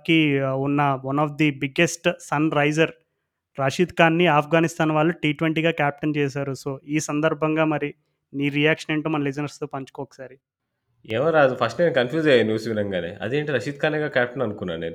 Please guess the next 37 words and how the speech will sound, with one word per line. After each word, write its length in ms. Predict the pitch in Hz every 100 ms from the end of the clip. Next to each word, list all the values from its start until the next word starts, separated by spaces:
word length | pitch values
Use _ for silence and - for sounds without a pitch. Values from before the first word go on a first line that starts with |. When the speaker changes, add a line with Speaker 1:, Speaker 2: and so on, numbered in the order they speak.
| -
Speaker 2:
ఫస్ట్. 200 | 101 -
ఎందుకంటే 480 | 107 104 135 131 156
నాకు 180 | 143 113
గుర్తు 320 | 113 117 151
అప్పుడు 560 | 123 98 101 120 139 139 - _ 123
టూ 80 |
థౌజండ్ 300 | 123 151 156
నైన్టీన్ 520 | 151 147 143 143 147 143
వరల్డ్ 380 | 139 135 135 131
కప్ 400 | 139 - - 147 147 139 135 131 131 127
తర్వాత 580 | 123 123 135 147 147 147 190 196 170 160 139 -
ఏ 160 | 123 127 131 127 123 120
రషీద్ 320 | 117 147 143
ఖాన్ 180 | 151 143
కెప్టెన్ 420 | 139 131 147 143
చేస్తే 220 | 139 151
రషీద్ 280 | 131 139 139
ఖాన్ 140 | 151
నేను 140 | 139 127
చేయను 200 | 127 127
అన్నాడు. 400 | 120 101 90 131 160
చేయను 180 | 147 147
అన్న 120 | 147
తర్వాత 300 | 139 143 147
మళ్ళీ 280 | 156 135 147
ఒప్పుకున్నాడు. 600 | 139 110 110 92 90 160 180
మధ్యలో 300 | 156 214 220
ఏమైంది? 420 | 214 208 214 202
మధ్యలో 320 | 190 175 202
ఎవరు 200 | 190 190
కెప్టెన్, 480 | 190 196 196 196 185
కెప్టెన్ 360 | 175 170 180 180
అయినట్టు 340 | 175 170 165
నేను 220 | 156 151
కన్ఫ్యూజ్ 340 | 151 151 175 165
అయిపోయా 280 | 131 113
యాక్చువల్‌గా. 360 | 98 98 98 80